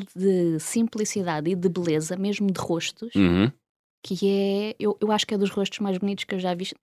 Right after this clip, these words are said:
Speaker 1: que eu já vi no, no mundo, eh, foi na Etiópia.
Speaker 2: Muito bem.
Speaker 1: E as pessoas têm qualquer coisa de magnético.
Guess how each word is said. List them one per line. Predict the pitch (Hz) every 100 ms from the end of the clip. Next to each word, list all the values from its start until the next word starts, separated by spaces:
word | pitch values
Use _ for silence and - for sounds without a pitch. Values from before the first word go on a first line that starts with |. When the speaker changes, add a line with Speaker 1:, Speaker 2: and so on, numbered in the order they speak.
| -
Speaker 1:
que | 196
eu |
já | 185 185
vi | 175 180
no, | 180 175 180
no | 170 170
mundo, | 170 180 185 _ _ _ 185
eh, | 170 165 160
foi | - 180
na |
Etiópia. | 170 - 147 - 151 _ -
Speaker 2:
Muito | -
bem. | - - 123
Speaker 1:
E | 190
as | 180
pessoas | - 196 190 185
têm | - 185 180 - -
qualquer | 185 175 - 180 170
coisa | - 170 165 165
de | 160 156
magnético. | 156 143 135 120 - -